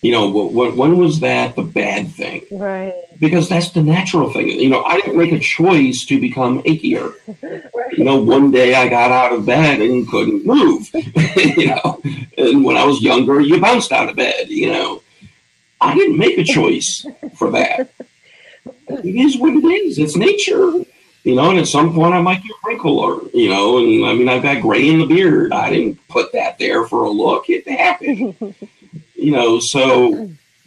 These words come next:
Speaker 1: I, I don't know, you know, I, I've never understood that fighting against what's happening versus accepting what's happening.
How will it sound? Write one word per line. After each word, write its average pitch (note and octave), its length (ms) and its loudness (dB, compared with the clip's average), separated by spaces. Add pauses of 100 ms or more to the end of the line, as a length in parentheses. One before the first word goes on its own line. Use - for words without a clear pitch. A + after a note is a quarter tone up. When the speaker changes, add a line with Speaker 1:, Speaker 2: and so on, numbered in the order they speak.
(760)
Speaker 1:
I, - 220 -2
I - 20 4
don't F3 120 4
know, C3+ 100 4
you G#2+ 180 2
know, - 180 -2 (300)
I, A2+ 280 -2
I've F#3 100 2
never D#3 260 2
understood A2 580 0
that G#2+ 200 -4
fighting G#2+ 500 0
against - 760 -4 (180)
what's - 200 -6
happening G2+ 540 -4
versus F2 520 -4
accepting - 760 -8 (220)
what's - 200 -10
happening. - 380 -14